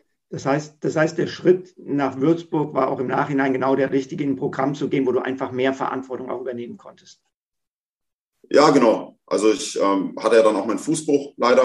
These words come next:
Speaker 2: mein, mein Mittelfußbruch. Und meine Anfangszeit in Würzburg war auch nicht, war auch nicht einfach. Es, ähm,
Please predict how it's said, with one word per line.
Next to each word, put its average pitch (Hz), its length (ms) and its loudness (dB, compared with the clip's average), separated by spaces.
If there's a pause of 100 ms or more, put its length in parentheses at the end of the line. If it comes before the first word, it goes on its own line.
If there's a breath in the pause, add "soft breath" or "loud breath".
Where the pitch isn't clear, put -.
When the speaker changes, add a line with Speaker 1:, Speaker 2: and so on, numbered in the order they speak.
(120)
Speaker 2:
mein, 101 240 -4
mein 95 160 -6
Mittelfußbruch. 127 640 -2
Und 110 140 6
meine 107 420 6
Anfangszeit 143 540 2
in 120 100 -4
Würzburg 143 320 2
war 117 80 4
auch 127 140 4
nicht, - 400 -6 (640)
war 95 120 2
auch 135 100 4
nicht 139 140 0
einfach. 110 460 -4
Es, - 260 -10
ähm, 95 960 2